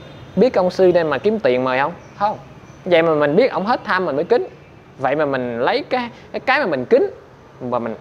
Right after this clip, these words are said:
lấy cái lòng tham mình, mình bỏ vô cái thứ mình kính để mình muốn cái, cái thứ mình kính đó làm theo giống mình là cái thứ mà mình thấy mình tệ.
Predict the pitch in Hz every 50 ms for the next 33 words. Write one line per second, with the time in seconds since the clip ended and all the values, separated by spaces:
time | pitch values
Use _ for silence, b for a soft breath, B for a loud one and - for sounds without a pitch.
0 | - - 135 147 180 220 320 311 202 139 123 - - 175 180 175 165 143 120 110
1 | 101 - - - - - - - 127 120 113 113 120 139 185 226 233 208 208 226
2 | 220 254 302 311 202 147 123 185 208 302 381 - - - - - - - - -
3 | - - - - 131 139 170 202 180 131 120 117 139 180 247 294 302 302 294 -
4 | - 254 220 262 285 311 214 156 135 220 233 311 285 269 247 151 135 131 127 123
5 | 120 156 160 170 196 226 240 170 135 127 123 120 127 147 - 190 208 226 180 135
6 | 123 113 - - - - - 127 120 107 - 165 165 135 104 - 98 95 -